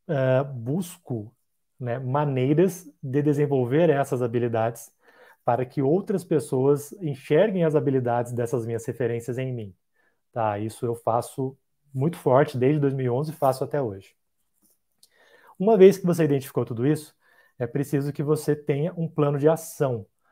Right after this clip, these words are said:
né? De nada adianta você identificar, por exemplo, que você quer ser visto como um bom comunicador e não fazer nada,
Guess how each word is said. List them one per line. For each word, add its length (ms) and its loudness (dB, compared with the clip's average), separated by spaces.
né? 120 -8
De 140 -4
nada 300 2
adianta 500 2
você 320 -2
identificar, 600 -4
por 140 -2
exemplo, 380 -4
que 140 -8
você 340 -4
quer 240 -2
ser 260 -2
visto 360 -4
como 420 -6
um 100 -6
bom 220 -4
comunicador 800 0
e 40 -2
não 140 2
fazer 220 0
nada, 340 -4